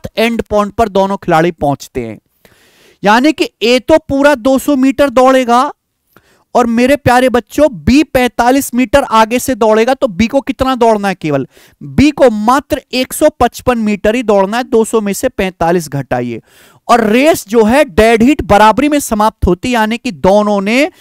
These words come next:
ए और बी ने बराबर समय लिया है, इक्वल टाइम लिया, यानी कि ए दो सौ मीटर दौड़ने में उतना ही टाइम लेता है जितना बी एक सौ पचपन मीटर दौड़ने में लेता है। ये दूसरा केस बताया है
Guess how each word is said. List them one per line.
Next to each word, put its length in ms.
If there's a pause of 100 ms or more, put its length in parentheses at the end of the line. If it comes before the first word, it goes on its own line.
(680)
ए 120
और 140
बी 180
ने 120
बराबर 580
समय 420
लिया 280
है, 160 (120)
इक्वल 400
टाइम 320
लिया, 120
यानी 280
कि 180 (180)
ए 220
दो 340
सौ 220
मीटर 380
दौड़ने 440
में 100 (120)
उतना 340
ही 180
टाइम 340
लेता 380
है 320 (340)
जितना 460
बी 320 (100)
एक 200
सौ 120 (180)
पचपन 360
मीटर 400
दौड़ने 380
में 140
लेता 300
है। 60
ये 60
दूसरा 460
केस 360
बताया 400
है 220